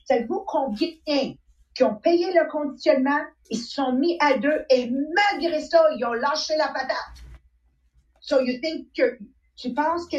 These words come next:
t'es un, une armée tout seul ? Non, mes amours. Oh, non, non, mes amours. Personne n'est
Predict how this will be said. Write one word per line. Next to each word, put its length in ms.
t'es 240
un, 180
une 140
armée 380
tout 100
seul ? 560
Non, 420
mes 220
amours. 480
Oh, 240
non, 240
non, 160
mes 180
amours. 340
Personne 680
n'est 180